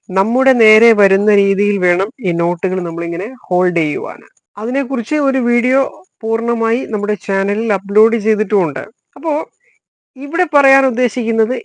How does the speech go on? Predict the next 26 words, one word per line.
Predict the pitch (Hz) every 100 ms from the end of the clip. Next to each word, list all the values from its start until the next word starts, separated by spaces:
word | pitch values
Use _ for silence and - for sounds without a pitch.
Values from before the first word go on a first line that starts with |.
| 208
എങ്ങനെയാണ് | 214 233 240 233 220 226 208
നോട്ട് | 202 196 214 196
എണ്ണേണ്ടത്, | 185 196 208 202 190 180 - -
അല്ലെങ്കിൽ | 196 202 202
ഇനി | 202 214
മുതൽ | 202 202 202
നമ്മൾ | 190 190
എങ്ങനെ | 190 196 190
എണ്ണണം | 180 190 190 - 202
എന്നുള്ളതാണ്. | 180 180 170 160 135 123 - _ _ -
ആദ്യം | 220 269 269 320
നമ്മുടെ | 285 254 269 254
കൈകളിലുള്ള | 240 226 226 247 240 196 202 254 _ _ _
നോട്ടുകളുടെ | 247 175 170 175 208 196 190 175 208 _ 233
ഈ | 190 170
അശോക | - 208 208 190
ചക്രം | 165 180 254 - _ _ _ _ 269
എല്ലാം | 269 277 330 381 - 226
നമുക്ക് | 240 240 262
നേരെ | 240 233 240
വരുന്ന | 220 214 214
രീതിയിൽ | 214 208 208 226 -
ഈ | 202 196
രീതിയിൽ | 196 202 185
അറേഞ്ച് | 165 175 196 185
ചെയ്യാം. | 185 165 202